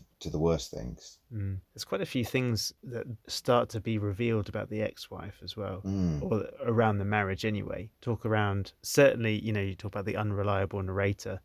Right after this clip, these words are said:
Speaker 2: but the fact that the perception that she's ruined the first marriage,
Speaker 1: Mm-hmm.
Speaker 2: the, the perception that she's then interfered with that marriage, and then she's hurt him, uh, with the boys and constantly used the child support agency to,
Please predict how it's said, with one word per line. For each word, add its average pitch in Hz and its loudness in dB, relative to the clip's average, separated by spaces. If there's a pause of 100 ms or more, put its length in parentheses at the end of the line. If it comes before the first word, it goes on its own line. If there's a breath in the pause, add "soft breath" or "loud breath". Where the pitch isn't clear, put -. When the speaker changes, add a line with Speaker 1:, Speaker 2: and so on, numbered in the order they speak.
Speaker 2:
but 95 -4
the 98 -2
fact - -4
that 98 -6
the 110 -4
perception 98 -2
that 95 -6
she's 95 -2
ruined 98 0
the 90 -4
first 95 -6
marriage, 92 -6
Speaker 1:
Mm-hmm. 87 2 (200)
Speaker 2:
the, 101 -4
the 113 -6
perception 107 0
that 98 -6
she's 101 -4 (140)
then 113 6
interfered 104 2
with 101 -4
that - 4
marriage, 101 -8 (120)
and 101 -2
then 95 0
she's 101 -2 (140)
hurt 104 0
him, 95 -4 (160)
uh, 104 0 (160)
with 104 -4
the 104 -2
boys 98 0 (200)
and 98 -4
constantly 101 -4
used 101 0
the 101 -6
child 95 -6
support 101 -6
agency - -6
to, 98 -4